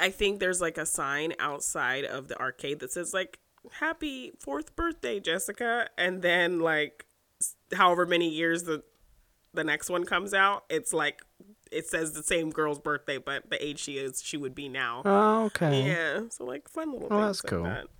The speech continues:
Speaker 1: Yeah.
Speaker 2: I like that. I like that. Um, I, I mean, I must admit, I do like the fact that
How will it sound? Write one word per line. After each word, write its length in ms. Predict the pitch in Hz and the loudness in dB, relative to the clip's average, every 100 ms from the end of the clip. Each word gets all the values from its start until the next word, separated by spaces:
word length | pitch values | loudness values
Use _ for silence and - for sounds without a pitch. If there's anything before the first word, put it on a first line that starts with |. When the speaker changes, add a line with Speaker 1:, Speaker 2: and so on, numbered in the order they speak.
| - | -12
Speaker 1:
Yeah. 120 | 82 - - - - - - | -12 -12 -18 -20 -20 -20 -10
Speaker 2:
I 60 | 170 | -4
like 260 | 180 185 69 | -2 -2 -2
that. 200 | 90 98 _ _ - - - | -6 -6 _ _ -20 -20 -6
I 60 | 139 | -2
like 220 | 139 127 | -2 -2
that. 160 | - 85 - - - - - | -4 -4 -8 -16 -14 -12 4
Um, 360 | 156 156 147 - - | 10 10 10 4 0
I, 120 | 160 160 | 2 2
I 60 | 170 | 4
mean, 180 | 190 214 | 4 4
I 80 | 185 | 4
must 280 | 262 - | 4 2
admit, 400 | 104 95 175 - - - | -2 0 0 0 -8 0
I 80 | 139 | 4
do 160 | 208 | 6
like 260 | 247 107 113 | 6 6 4
the 100 | 107 | 0
fact 360 | - 104 - | 2 2 2
that 180 | - 98 | -2 -2